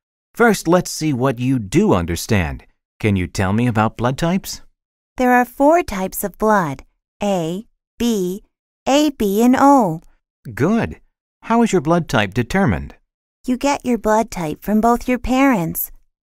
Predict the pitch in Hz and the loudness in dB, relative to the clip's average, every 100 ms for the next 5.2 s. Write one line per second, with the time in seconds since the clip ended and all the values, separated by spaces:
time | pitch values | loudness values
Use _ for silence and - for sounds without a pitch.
0 | - 247 262 294 320 - 220 220 - 202 | -4 -4 2 0 0 -2 -2 -2 -4 -6
1 | 185 202 220 226 214 208 208 202 190 - | -6 -2 0 2 0 -2 -4 -4 -4 -4
2 | 226 233 196 175 - 202 196 196 - 196 | 0 2 2 -4 -4 -2 -2 -4 -2 0
3 | 190 202 233 - - 240 254 254 285 294 | 2 2 -2 -2 0 2 4 6 4 2
4 | 170 160 _ _ 78 - - 123 190 156 | -2 -6 _ _ -8 -8 -4 0 0 0
5 | 71 | -6